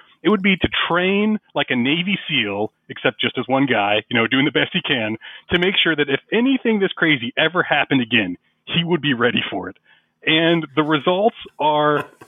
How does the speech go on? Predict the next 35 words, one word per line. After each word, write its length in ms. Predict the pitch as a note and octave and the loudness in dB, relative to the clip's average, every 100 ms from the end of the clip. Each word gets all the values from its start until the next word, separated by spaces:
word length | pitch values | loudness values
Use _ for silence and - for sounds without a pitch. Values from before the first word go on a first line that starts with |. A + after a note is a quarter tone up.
| _ | _
<laughs> 260 | - - | -16 -10
ridiculous 760 | F3 G3+ D3 G3+ - A3 G3+ F#3+ - - | -2 -2 0 -2 0 0 2 -2 -4 -2
and 140 | D3+ | 0
hilarious. 640 | - C#3+ C3 B2 G#2 F2 - | 2 2 2 2 -2 -8 -8
You 80 | C3+ | -2
know, 100 | C3 | 0
how 220 | A#2 D#3+ C#3+ | 2 0 0
fully 300 | E3 E3 F3 | -2 0 2
realized 680 | D3 C#3 C3+ B2 A2 G#2+ A2 - A#2+ | 2 2 2 2 2 0 -2 -8 -4
he, 260 | C#3+ C#3 - | -2 -2 -2
you 80 | B2+ | 0
know, 160 | G#2+ - - - - | 0 -4 -14 -20 -8
he 320 | - E3 E3+ | -2 2 2
is, 80 | D3+ - C3+ | -2 -6 -2
I'm 140 | C3+ C3+ | 0 0
sure 160 | E3+ E3 | 0 0
he's 180 | E3 C3 | 0 0
got, 300 | C#3 C#3+ C#3 | 0 2 2
like, 200 | C3 B2+ | 0 0
his, 360 | C#3+ C3 B2+ A2+ | 0 2 0 0
uh, 280 | A#2+ A2+ A2 - _ _ _ _ C3 | 0 2 0 -4 _ _ _ _ -6
uh, 440 | A#2+ G#2+ G#2 G#2 - | -2 -2 -4 -6 -6
you 160 | C3+ | 0
know, 160 | A2+ G2+ C#3 | 0 0 -2
F 120 | C#3 | -2
B 160 | - C#3+ | 0 0
I, 460 | C3 B2+ B2 B2 B2+ _ | 2 2 2 0 -2 _
uh, 360 | A#2+ G#2+ G#2+ G#2+ | -4 -2 -2 -2
volunteer 560 | A2+ C3+ A#2+ - C#3+ A#2+ | -2 0 -2 0 0 2
deputy 440 | C3+ B2+ C3+ C3 | 0 0 0 0
badge 400 | B2 B2+ B2+ A#2+ | 0 0 0 0
at 100 | B2 | -2
home, 420 | B2+ B2+ B2 B2 | 0 0 2 2
and 140 | B2 A2+ | 0 0
he's 220 | C3 | 0